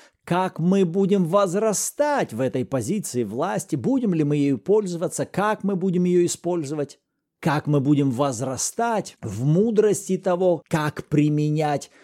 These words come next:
этот перстень власти. Это уже другой вопрос. Но дар праведности и дар владычествовать в системе Божьего Царства, это было подарено нам в один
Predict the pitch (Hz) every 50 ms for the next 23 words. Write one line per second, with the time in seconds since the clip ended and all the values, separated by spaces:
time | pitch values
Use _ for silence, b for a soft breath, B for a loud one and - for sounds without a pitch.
0 | b b - 143 147 147 156 135 - - _ - 165 143 147 147 - - - -
1 | 143 131 135 120 135 147 147 143 131 - - 139 139 - - - 185 214 247 254
2 | 247 277 269 285 277 226 262 240 220 247 220 196 196 262 285 285 277 254 226 175
3 | 175 156 127 104 - - - _ _ _ - 117 127 131 127 117 104 82 95 101
4 | 92 90 175 185 196 208 220 226 208 - - - 208 196 185 170 156 170 160 160
5 | 180 190 190 190 - - 208 208 196 b b b b _ _ - 135 131 131 123
6 | 92 95 95 98 147 139 131 120 110 - - - - _ _ _ - 92 98 131
7 | 131 135 131 123 107 90 90 104 202 104 - - 143 120 - - 98 87 85 82
8 | - _ _ _ _ _ - - - - - 127 101 - - - 151 135 117 113
9 | 117 107 92 120 113 110 - 110 95 107 - - - 101 95 - - - 87 -
10 | _ _ _ _ _ - 147 147 151 160 165 160 - 175 151 - 170 165 160 151
11 | - 156 135 147 147 147 147 143 143 143 143 143 143 143 131 b b b - 127
12 | 104 92 151 139 120 104 95 98 123 123 131 143 131